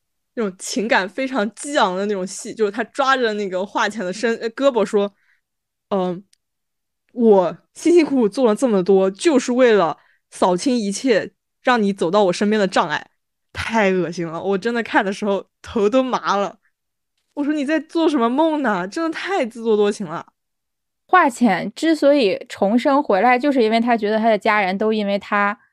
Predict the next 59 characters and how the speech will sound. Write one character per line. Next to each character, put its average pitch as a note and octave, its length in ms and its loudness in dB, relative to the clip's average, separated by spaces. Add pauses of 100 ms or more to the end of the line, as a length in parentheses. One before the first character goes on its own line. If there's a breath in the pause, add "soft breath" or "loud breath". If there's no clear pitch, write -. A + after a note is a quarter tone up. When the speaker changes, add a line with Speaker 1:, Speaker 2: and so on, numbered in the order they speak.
(360)
Speaker 2:
而 F#3+ 220 4
死 - 220 -6
了。 C#3 380 -6 (840)
他 - 160 2
回 G#3+ 160 2
来 A#3+ 120 4
是 B3+ 80 0
要 B3 100 4
改 G#3+ 140 0
变 G#3 180 0
这 G#3 140 2
一 F#3 100 2
切 G#3+ 260 0
的， F#3+ 200 -4
结 A3+ 180 2
果 B3+ 140 4
你 G#3 200 2
现 A#3+ 240 2
在 A#3 260 4 (180 loud breath)
让 A#3 180 0
华 A#3+ 160 4
浅 F#3 280 -2
依 A3+ 80 2
然 F#3 240 2
就 G#3+ 100 -4
是 F#3 320 -2
害 A3+ 200 0
死 F#3 120 -4
他， G3+ 160 0 (200)
他， G#3+ 240 -2 (140)
他 A3+ 160 2
的 G#3 60 4
家 A3 240 4
人 F3+ 180 2
之 A3 160 0
后， G3 220 4
自 A#3 200 -2
己 E3+ 160 -6
跟 G#3+ 180 2
你 F3+ 180 -2
怎 E3+ 120 -10
么 E3+ 80 -12
着 F#3 320 0 (460)
长 G3 200 0
相 G#3 200 4
厮 A3 180 0
守 G#3 200 -2
嘛。 - 220 -14 (220)
我， G#3+ 100 -4
我， G#3+ 280 0
我 G#3 180 2
支 C4 280 0
持 G#3+ 200 -2
华 A3+ 240 2
浅 - 240 -6
重 F#3+ 320 -4
生， A3+ 300 4
然 G3 160 4
后 G3+ 280 6